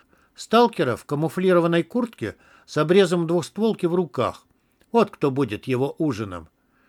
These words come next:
«Мне пора», прохрипел Зверев, кивая и не смотря анархисту в глаза. Все его внимание обратилось к удаляющемуся одиночке.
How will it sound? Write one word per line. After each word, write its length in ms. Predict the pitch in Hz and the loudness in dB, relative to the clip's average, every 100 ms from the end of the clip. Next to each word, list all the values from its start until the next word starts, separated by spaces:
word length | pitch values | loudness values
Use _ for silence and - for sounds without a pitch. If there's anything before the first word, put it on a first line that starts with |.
| _ - | _ -6
«Мне 200 | 131 156 | -2 2
пора», 480 | 165 165 156 98 - _ _ | 4 6 4 0 -8 _ _
прохрипел 540 | - 113 135 135 151 127 | -8 -4 -2 -2 -2 -2
Зверев, 440 | 139 220 175 - _ _ _ | 0 0 0 -4 _ _ _
кивая 380 | - 135 170 156 | -2 4 4 4
и 160 | 147 143 | 0 -4
не 100 | 139 | -4
смотря 440 | 151 147 156 151 | -4 -4 0 0
анархисту 560 | 147 139 - 143 - 127 | 0 -4 -4 -4 -6 -4
в 40 | |
глаза. 520 | 127 135 117 107 82 _ _ _ _ _ _ _ _ | 0 0 0 -4 -8 _ _ _ _ _ _ _ _
Все 220 | - 165 | 2 4
его 200 | 180 170 | 6 4
внимание 500 | 160 180 214 226 135 | 2 0 0 0 0
обратилось 560 | 117 139 135 190 170 - | 0 0 0 0 0 -2
к 80 | |
удаляющемуся 800 | 139 143 170 175 139 156 147 - | -4 0 2 2 0 -6 -6 -4
одиночке. 680 | 147 160 151 113 - - 90 | -2 -2 -2 -4 -8 -14 -18